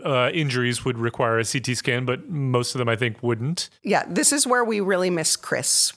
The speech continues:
Speaker 2: right? With his, uh, we miss you, Chris.
Speaker 1: Okay. Now, m-, pause right here.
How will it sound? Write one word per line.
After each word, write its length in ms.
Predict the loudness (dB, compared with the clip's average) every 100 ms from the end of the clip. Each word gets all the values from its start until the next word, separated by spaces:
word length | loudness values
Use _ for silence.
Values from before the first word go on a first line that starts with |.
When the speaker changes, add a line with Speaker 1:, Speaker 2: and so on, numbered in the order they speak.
| -2
Speaker 2:
right? 300 | -2 -2 -4
With 160 | -6 -2
his, 380 | -2 -2 -2
uh, 260 | 0 0 0 0
we 120 | 0
miss 220 | 2 0
you, 60 | -2
Chris. 500 | 0 0 0 0 0
Speaker 1:
Okay. 340 | 2 2 0 -4 -20 -20 _ _ -20 -2
Now, 200 | 0 0 -2
m-, 520 | -4 -4 -8 -10 -12 -2
pause 360 | 0 2 2
right 160 | 0 0
here. 420 | 0 0 0 -2